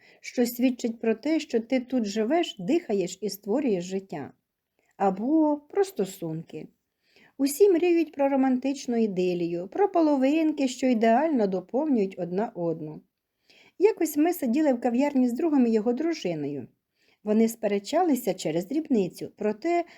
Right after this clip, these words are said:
хто забув купити молоко і чия черга виносити сміття. Сперечалися емоційно, але без злості.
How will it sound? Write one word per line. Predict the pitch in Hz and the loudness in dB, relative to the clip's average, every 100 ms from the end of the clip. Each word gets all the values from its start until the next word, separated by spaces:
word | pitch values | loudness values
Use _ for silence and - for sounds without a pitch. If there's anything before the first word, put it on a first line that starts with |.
| _ | _
хто | - - 370 | -20 -2 0
забув | 269 269 247 320 | 2 2 2 0
купити | 302 254 294 - | -2 -2 -2 2
молоко | 254 262 262 254 415 | 2 2 0 0 0
і | 339 254 | 2 0
чия | - 233 226 | -2 2 0
черга | 220 311 349 233 202 | 2 0 2 2 0
виносити | 196 208 226 226 226 | 2 -2 -4 -12 -12
сміття. | - 240 233 175 147 - _ _ _ _ _ _ | -6 -6 -4 -8 -10 -12 _ _ _ _ _ _
Сперечалися | - - 202 208 202 156 240 247 359 | -18 -4 0 0 2 2 2 2 2
емоційно, | 370 392 392 226 196 190 214 - _ | 4 4 2 -2 0 0 -6 -10 _
але | 185 175 | -4 -2
без | 240 349 | -2 -2
злості. | - 160 160 156 - | -2 -2 -4 -8 -18